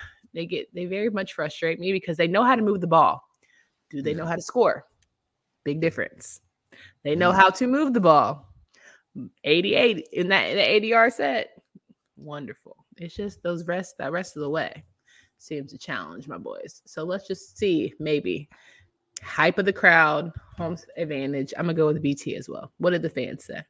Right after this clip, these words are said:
Speaker 2: Well, the fans happen to agree with, uh, actually, no, the fans disagree with us. Ninety percent going Pitt.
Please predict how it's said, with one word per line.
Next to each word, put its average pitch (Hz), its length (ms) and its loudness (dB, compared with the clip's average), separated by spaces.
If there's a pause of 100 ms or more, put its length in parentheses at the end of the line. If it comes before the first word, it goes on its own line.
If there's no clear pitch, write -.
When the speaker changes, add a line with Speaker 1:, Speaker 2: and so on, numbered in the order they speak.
(500)
Speaker 2:
Well, 160 320 6
the 127 140 0
fans 165 640 0
happen 143 420 -2
to 135 280 -2
agree 123 460 -2
with, 127 480 0 (100)
uh, 123 340 4
actually, 151 360 4
no, 185 220 4
the 113 100 0
fans 185 320 0
disagree 160 480 2
with 107 160 -2
us. 92 180 -6
Ninety 139 300 4
percent 190 480 0
going 139 300 2
Pitt. 196 400 4